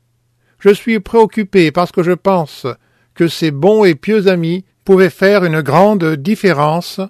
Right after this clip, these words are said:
dans ce que cette jeune génération et la prochaine génération pensent de ce mouvement, s'ils prenaient convenablement position.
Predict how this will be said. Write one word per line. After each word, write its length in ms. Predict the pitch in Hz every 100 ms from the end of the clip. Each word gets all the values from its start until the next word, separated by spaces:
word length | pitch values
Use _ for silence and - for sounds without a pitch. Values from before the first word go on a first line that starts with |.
| _
dans 280 | 139 196 214
ce 120 | 202
que 180 | 180 185
cette 460 | - 175 - 160
jeune 340 | 139 160 202 170
génération 680 | 151 190 160 160 - 170 190
et 40 |
la 120 | 156
prochaine 520 | - 196 196 - 170
génération 720 | 147 180 185 160 - - 156 160
pensent 440 | - 175 175 -
de 100 | 156
ce 140 | -
mouvement, 480 | 160 160 147 156 120 _
s'ils 360 | - 208 180 139
prenaient 520 | - 185 156 151 151
convenablement 960 | - 214 185 170 143 139 131 135 143 - _
position. 680 | 196 185 156 - - 107